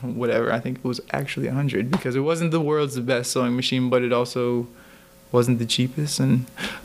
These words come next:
like I said, entrepreneurially, I'm working my way towards a nicer one 'cause I like craftsmanship. But, um, yeah, that turned into a sewing machine maybe a year later.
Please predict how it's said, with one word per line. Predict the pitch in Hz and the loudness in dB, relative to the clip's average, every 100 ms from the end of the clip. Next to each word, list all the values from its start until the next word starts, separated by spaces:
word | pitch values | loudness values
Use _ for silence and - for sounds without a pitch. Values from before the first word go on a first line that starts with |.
| - 139 | -6 -2
like | 123 | 0
I | 120 | 0
said, | 113 127 | 2 2
entrepreneurially, | 123 120 123 127 127 127 131 131 143 | 2 0 0 0 2 4 4 2 0
I'm | 123 120 120 | 2 2 4
working | 120 120 123 | 2 2 2
my | 120 | 2
way | 120 123 | 2 0
towards | 120 123 120 | 0 -2 0
a | 123 | -2
nicer | 123 127 131 | -2 -2 -2
one | 135 147 | -2 -2
'cause | 135 | 0
I | 123 | 0
like | 117 123 120 | 2 0 0
craftsmanship. | 127 131 131 131 139 143 _ _ _ _ _ _ _ _ _ | -2 0 -2 0 -2 -4 _ _ _ _ _ _ _ _ _
But, | 135 135 | 2 4
um, | 131 131 131 | 4 2 2
yeah, | 139 135 | 2 4
that | 131 - | 4 2
turned | 139 135 | -2 -2
into | 131 139 | -2 0
a | 131 | -2
sewing | 131 131 131 | -2 -2 -2
machine | 123 135 127 | -2 0 2
maybe | 131 135 | 2 4
a | 135 | 2
year | 123 127 | 4 2
later. | 123 123 123 | 2 2 2